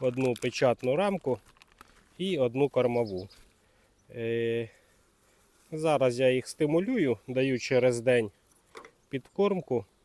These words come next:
по триста мілілітрів сиропу. Так як в нас взятку немає, тому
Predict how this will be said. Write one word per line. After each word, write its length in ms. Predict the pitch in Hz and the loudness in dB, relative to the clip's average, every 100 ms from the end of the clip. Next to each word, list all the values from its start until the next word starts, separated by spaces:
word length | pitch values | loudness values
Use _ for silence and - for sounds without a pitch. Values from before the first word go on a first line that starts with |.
| _ | _
по 140 | - 117 | -4 -2
триста 580 | 131 127 117 - 123 107 _ _ _ _ - _ - | 0 0 0 -4 -8 -8 _ _ _ _ -20 _ -6
мілілітрів 800 | 127 123 123 123 127 - 120 107 - - - _ _ _ _ _ _ _ _ _ _ | -2 0 0 0 -4 -4 -4 -4 -10 -20 -20 _ _ _ _ _ _ _ _ _ _
сиропу. 640 | - - 156 208 202 123 107 _ _ _ _ _ _ _ _ | -10 -2 0 0 -2 -2 -4 _ _ _ _ _ _ _ _
Так 200 | 175 139 | 0 2
як 140 | 131 | 2
в 40 | 131 | 4
нас 160 | 123 | 2
взятку 460 | 110 113 123 - 117 | 2 2 2 2 -2
немає, 380 | 120 147 180 120 | 0 2 0 -2
тому 320 | 113 120 120 | -2 -4 -6